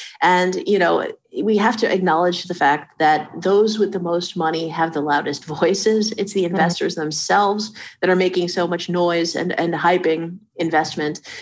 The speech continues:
Speaker 1: But, you know, we need to build a startup ecosystem that is built for founders and that's built for society <laughs> rather
Speaker 2: Yeah.
Speaker 1: than that is just built to help, uh, investors,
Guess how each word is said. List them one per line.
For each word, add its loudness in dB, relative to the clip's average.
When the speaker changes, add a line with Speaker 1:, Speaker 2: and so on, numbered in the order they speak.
Speaker 1:
But, 2
you 4
know, 2
we 2
need 0
to 0
build 2
a 2
startup 0
ecosystem -2
that -2
is -2
built 2
for 0
founders 2
and -4
that's -4
built -2
for -6
society -2
<laughs> -2
rather 4
Speaker 2:
Yeah. 2
Speaker 1:
than -2
that 2
is 2
just -2
built 0
to -6
help, -4
uh, 2
investors, -2